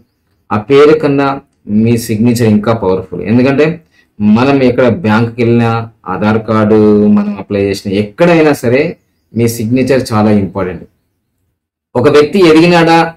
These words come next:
ఎదగలేడా, వరల్డ్ ఫేమసా, లేదా, కనీసం గల్లీ ఫేమసా లేదా అనేది తెలుసుకోవాల్సింది మనం ఒక గుర్తు ఏంటిదంటే, మీ signature ఎప్పుడైతే ఆటోగ్రాఫ్‌గా మారిపోతుందో, మీ, మీ స్థాయి చాలా celebrity స్థాయికి వెళ్ళిపోయినట్టే.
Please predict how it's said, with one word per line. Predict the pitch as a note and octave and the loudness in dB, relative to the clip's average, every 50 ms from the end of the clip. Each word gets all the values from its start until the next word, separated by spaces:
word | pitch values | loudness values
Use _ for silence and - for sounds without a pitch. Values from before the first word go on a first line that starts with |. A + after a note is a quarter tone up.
| _ - | _ -6
ఎదగలేడా, | A2+ A#2 C3 B2+ C#3 C#3+ C#3+ C3 B2+ B2+ C3 B2+ B2+ B2+ - _ _ _ - | -4 -2 0 2 2 2 2 2 2 2 2 0 -2 -4 -8 _ _ _ -8
వరల్డ్ | F#2+ G#2+ A#2 B2+ C3 B2+ B2+ | -4 -2 0 0 0 0 0
ఫేమసా, | B2+ B2 B2 B2+ B2 A2 B2+ B2+ B2 A#2 - - | 0 0 2 2 0 0 0 0 0 0 -2 -2
లేదా, | G2+ G#2+ A2 A2+ A2 A2+ A2+ A2+ A2+ A2 - - _ _ _ - A2 | 0 2 2 2 2 2 2 0 -2 -2 -6 -14 _ _ _ -6 -2
కనీసం | A2+ A#2+ A#2 A#2 A#2+ A2+ G#2+ A2+ | 0 0 2 2 0 0 2 2
గల్లీ | A2 A2+ B2 A#2+ A#2 | 2 2 2 2 2
ఫేమసా | B2 A#2 A2+ A2+ A2 - A2+ A2+ | 2 2 2 0 -2 -2 0 0
లేదా | A2 G#2 G#2 G#2 G#2+ G#2+ G#2 G#2 G#2 - - | 2 2 2 2 2 0 0 0 -2 -6 -6
అనేది | G2 A2 G#2 G#2 | -4 -4 -2 0
తెలుసుకోవాల్సింది | - G#2 G#2 G#2 - G#2+ G#2 G#2 G#2 G2+ G2 F#2+ - G2 G2 G2 G2 G2 F#2+ F2+ - _ _ _ _ _ - - | 0 -2 -2 -2 -4 -2 -2 -2 -2 -2 -4 -8 -10 -12 -10 -8 -6 -6 -8 -8 -12 _ _ _ _ _ -14 -10
మనం | G#2 G2 G2+ | -8 -6 -6
ఒక | G2+ - G2 F#2+ F#2 F2+ A#2 | -4 -4 -6 -6 -4 -4 -6
గుర్తు | A#2+ A2 - D#3 C3+ A#2 | -6 -2 0 0 2 2
ఏంటిదంటే, | A2 G#2+ A2+ A2 G2+ G2 F#2+ F#2+ F#2 A2+ C3 D3+ G3 - _ _ _ _ _ _ _ _ _ _ _ _ - G2+ | 2 2 2 0 0 -2 -4 -6 -6 -6 -6 -6 -8 -12 _ _ _ _ _ _ _ _ _ _ _ _ -4 -2
మీ | G#2+ B2 C#3+ D3+ | 0 2 2 2
signature | D3+ - - C3+ B2+ C#3+ E3 F3 E3+ F3 F3+ E3 | 0 0 -2 -4 -2 0 0 0 2 2 2 2
ఎప్పుడైతే | D#3+ D3 B2+ - D3+ D3+ D#3 D#3 D#3 D#3+ D3 - - | 4 2 2 2 2 2 2 2 2 0 -2 0 -2
ఆటోగ్రాఫ్‌గా | A2 A#2 A2+ - D3+ D3 C#3+ C3 C#3+ D3 C#3+ C#3+ - C3+ C3+ | -2 -2 0 2 2 2 2 2 2 0 0 0 -2 -2 0
మారిపోతుందో, | B2+ A#2 G#2+ G#2+ A2+ A2 A2+ A2 G#2 - - A#2+ B2+ D3 - - _ _ _ - | 0 2 2 0 0 -2 -2 -4 -4 -4 -6 -4 -4 -4 -4 -8 _ _ _ -10
మీ, | G2 G2 - - - | -10 -10 -8 -6 -4
మీ | A2 A#2 A2+ A2 | 0 0 0 0
స్థాయి | A2+ - - A2+ A2 A#2+ B2+ B2 A#2+ | -2 -4 -4 -2 0 2 0 0 0
చాలా | A2+ A2 A2 A2+ | 0 0 0 0
celebrity | A2 - G#2 G2+ G2+ - A2+ A2 A2 | -2 -2 -2 -4 0 0 0 0 0
స్థాయికి | - - - G#2 G2+ G2+ G2 | -4 -10 -6 -6 -4 -4 -4
వెళ్ళిపోయినట్టే. | F#2 - - G2 F#2+ F2+ E2+ E2 F2+ - | -6 -6 -6 -8 -8 -8 -10 -12 -14 -16